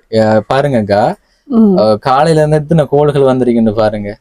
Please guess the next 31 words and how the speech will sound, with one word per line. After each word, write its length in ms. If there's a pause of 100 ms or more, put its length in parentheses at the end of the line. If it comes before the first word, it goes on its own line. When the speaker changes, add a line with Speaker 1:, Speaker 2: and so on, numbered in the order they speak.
Speaker 2:
ஆமா, 320
இவர்கிட்ட 340
வந்தது 320
நான் 160
கவனிச்சுட்டு 380
தான் 160
இருந்தேன். 260
Speaker 1:
ஓ, 300
Speaker 2:
கோல் 160
மேல 180
கோல் 100
Speaker 1:
இன்னைக்கு 80
Speaker 2:
போட்டு 320
Speaker 1:
மட்டும் 360
ஒரு 880
நார்மல் 420
கோல் 280
மட்டும் 380
ஒரு 420
இருபது 360
கிட்ட 200
வந்திருக்கும். 560 (560)
காலையில 440
இருந்து 260
இப்ப 220
எத்தனை 320
மணி? 140
இப்ப 380 (320)
பன்னெண்டு 400
நாற்பத்தி 420
ரெண்டு. 400